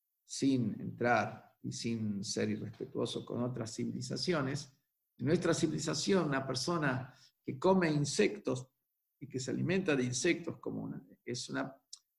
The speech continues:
es alguien como que marcó una línea, porque algo que naturalmente en nuestra civilización genera, vamos a decir, rechazo, genera un rechazo interno,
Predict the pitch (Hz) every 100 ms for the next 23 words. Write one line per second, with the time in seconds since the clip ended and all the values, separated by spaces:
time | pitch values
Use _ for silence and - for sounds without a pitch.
0 | _ 127 127 151 170 170 147 147 147 147
1 | 165 - - _ _ - 127 127 160 175
2 | 156 185 165 127 127 117 117 156 165 147
3 | 135 120 - _ - 120 107 131 131 127
4 | 143 123 123 135 175 143 - 110 110 _
5 | _ _ - 117 143 151 139 - 127 123
6 | 120 117 143 147 117 - _ _ _ _
7 | _ _ - 123 131 147 143 127 110 -
8 | - _ _ _ _ - 117 120 131 120
9 | - 135 127 123 131 127 196 185 156 -
10 | 113 123 127 - _ _ _ _ 131 123
11 | 143 135 120 117 139 143 135 120 123 123
12 | 156 123 107 107 123